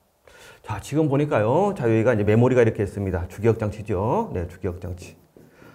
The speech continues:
자, 저희가 앞에서도 좀 살펴봤는데 주기억 장치 속도가 저속 장치예요. 저속 장치. 속도가 느립니다. 네. 자, 그 다음에 자, 주기억 장치 내용을 처리하기 위해서 이쪽에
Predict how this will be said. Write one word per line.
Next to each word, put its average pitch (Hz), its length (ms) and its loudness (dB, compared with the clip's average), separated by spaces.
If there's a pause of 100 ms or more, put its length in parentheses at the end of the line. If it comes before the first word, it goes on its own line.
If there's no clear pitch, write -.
자, - 120 -18
저희가 107 320 0
앞에서도 117 380 0
좀 117 120 0
살펴봤는데 131 600 -2
주기억 123 240 -2
장치 110 180 -4
속도가 104 460 -2
저속 113 280 -2
장치예요. 107 320 -4
저속 87 280 -12
장치. - 320 -16 (320)
속도가 - 300 -8
느립니다. 98 560 -2 (120)
네. 85 240 -12 (720)
자, - 100 -14
그 - 100 -14
다음에 156 680 2
자, 95 280 -2
주기억 139 240 2
장치 139 200 0
내용을 120 260 2
처리하기 127 280 -2
위해서 110 420 -2
이쪽에 104 580 -2